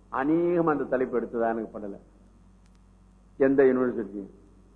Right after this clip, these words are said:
நாலு நாளைக்கு முன்ன குழந்தைசாமி எழுதியிருக்குது,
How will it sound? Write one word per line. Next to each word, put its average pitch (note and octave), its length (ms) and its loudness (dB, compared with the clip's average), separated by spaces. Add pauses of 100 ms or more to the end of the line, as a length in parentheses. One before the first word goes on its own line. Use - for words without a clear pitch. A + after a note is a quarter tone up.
(340)
நாலு B2 280 2
நாளைக்கு B2 380 0
முன்ன - 380 -6
குழந்தைசாமி B2+ 520 2
எழுதியிருக்குது, A#2+ 480 -6